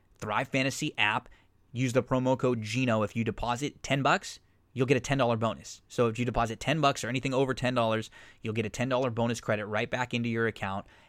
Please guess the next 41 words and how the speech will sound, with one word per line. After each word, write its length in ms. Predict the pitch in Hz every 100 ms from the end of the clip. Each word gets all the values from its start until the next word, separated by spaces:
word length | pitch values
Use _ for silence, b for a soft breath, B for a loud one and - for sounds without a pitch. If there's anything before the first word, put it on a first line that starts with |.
| -
And 180 | 107 104
I 140 | 104
actually 240 | 156 - 117
get 120 | 110
a 40 |
little 160 | 107 98
chunk 260 | - 110
of 60 | 98
that 140 | 95
change, 380 | 95 107 95 107
so 160 | - 101
it'll 140 | 104
be 60 | 101
helping 360 | 107 101 95
me 160 | 98 104
out. 200 | 98 95 - B B
And 380 | - 104 104 101
you 100 | 110
can 120 | 113
play 200 | 101 123
against 380 | 104 101 110 -
me 100 | 123
in 60 | 123
a 40 |
lot 100 | 120
of 60 | 113
these 120 | 113
contests. 440 | - 117 120 120
Look 140 | 107 104
for 120 | 113
me. 240 | 113 113 117 B _ _ 104
Uh, 80 | 98 95
I'm, 160 | 95
uh, 140 | 98 95 -
That's 240 | 98 101
What 160 | 117 110
G 220 | 110 110
Said 260 | 110 113 104
is 160 | 107
the 80 | 113
name 320 | 117 107 117